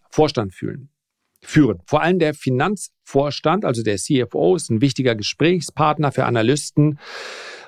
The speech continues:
wobei natürlich auch der Vorstand hier keine Insider-relevanten oder Insider-Daten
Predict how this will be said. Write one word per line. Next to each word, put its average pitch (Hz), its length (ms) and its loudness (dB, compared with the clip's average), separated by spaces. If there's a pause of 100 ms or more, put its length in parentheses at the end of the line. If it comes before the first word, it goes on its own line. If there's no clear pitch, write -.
wobei 139 360 4
natürlich 165 420 2
auch 147 100 -2
der 131 160 2
Vorstand 143 460 0
hier 135 140 0
keine 131 240 0
Insider-relevanten 110 1500 0
oder 120 320 -4
Insider-Daten 135 1800 2